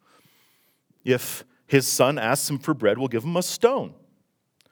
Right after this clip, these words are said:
Or if he asks for a fish, will give him a serpent? If you then,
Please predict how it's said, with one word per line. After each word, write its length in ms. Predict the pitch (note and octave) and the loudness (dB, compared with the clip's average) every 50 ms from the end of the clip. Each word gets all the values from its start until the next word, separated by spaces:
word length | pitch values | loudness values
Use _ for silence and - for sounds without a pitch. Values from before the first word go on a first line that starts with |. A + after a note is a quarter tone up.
| _ _ - | _ _ -4
Or 180 | - C#3+ C3+ C3 | 0 0 2 2
if 120 | B2+ A#2+ | 0 -2
he 120 | C#3+ - - | -4 -2 -2
asks 280 | A2 A2 B2+ C#3+ - | 0 0 0 0 -2
for 180 | - D3 D#3+ F3 | -6 -2 -2 -2
a 60 | F#3 | -2
fish, 360 | - - - - A#2+ - - | -4 -2 0 0 0 0 -2
will 100 | F3+ F3 | -4 -2
give 180 | C3 B2 A#2+ - | 0 0 -2 -2
him 100 | D#3 F#3 | 0 -4
a 60 | G3+ | -4
serpent? 640 | F#3+ - - C4 C#4+ D#4+ - - A#2+ E2 - - - _ _ _ _ _ _ _ _ _ _ _ _ _ _ _ _ _ _ _ - | -2 -2 0 0 0 0 -2 -4 -8 -8 -8 -14 -20 _ _ _ _ _ _ _ _ _ _ _ _ _ _ _ _ _ _ _ 0
If 200 | - F3 - F3+ | 0 0 0 0
you 180 | A3 B3+ C#4 G#3+ | -2 0 0 2
then, 380 | D#3+ C3+ B2 B2+ C3+ E3+ F#3 | 2 2 2 2 0 -4 -8